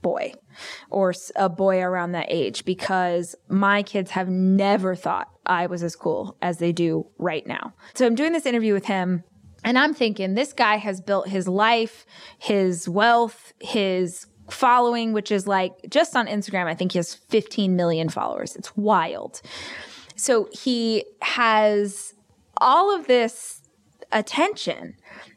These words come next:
And I'm thinking, he, I mean, he's twenty-nine. He's not a child, but he feels young to me. Uh, so I'm thinking, this guy, he grew up in this world. So he must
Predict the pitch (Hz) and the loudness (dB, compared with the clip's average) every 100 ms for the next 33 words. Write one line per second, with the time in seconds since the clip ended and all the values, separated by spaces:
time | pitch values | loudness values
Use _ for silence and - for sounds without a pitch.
0 | - 247 254 370 - 247 202 185 185 180 | 2 4 4 4 2 -2 -2 -2 -2 0
1 | 190 240 294 - _ 208 240 220 240 220 | 2 2 0 -10 _ 0 0 2 0 0
2 | 233 - - 240 180 - 151 190 190 175 | -2 -2 -2 0 -2 -4 -4 -2 0 -4
3 | 170 - - - - - - - 190 185 | -6 -8 -10 -8 -6 -6 -6 -4 -2 0
4 | 175 160 165 - - 214 - - - - | 0 0 0 0 -2 -4 -8 -12 -8 0
5 | - 202 196 - - 240 226 262 392 403 | 4 4 2 -2 0 2 2 0 -4 0
6 | 254 226 220 254 349 - 220 208 202 202 | 0 2 0 0 -2 0 2 4 2 0
7 | - - 262 208 240 254 - 359 226 175 | -4 -4 -2 2 4 4 4 0 -4 -6
8 | - 175 78 60 - - 233 - 311 466 | -6 -6 -4 -6 -4 2 2 2 2 2
9 | 330 233 - - | 4 2 2 -8